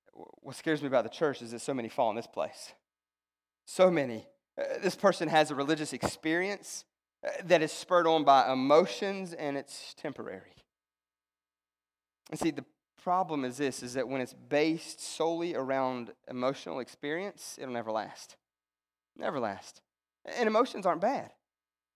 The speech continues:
Man, man, I would hope that our emotions would be engaged.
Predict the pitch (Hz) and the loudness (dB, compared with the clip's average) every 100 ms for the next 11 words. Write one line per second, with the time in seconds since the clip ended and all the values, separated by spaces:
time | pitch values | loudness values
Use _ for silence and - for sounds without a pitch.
0 | _ - 180 247 226 220 190 - 269 294 | _ -8 2 6 6 6 2 6 6 6
1 | - 165 165 160 151 156 147 - 135 123 | 0 2 4 6 6 4 0 -4 -6 -8
2 | - - _ _ _ _ _ _ _ - | -12 -16 _ _ _ _ _ _ _ -6
3 | 160 151 139 127 131 113 - - | -4 0 0 0 -2 -2 -8 -16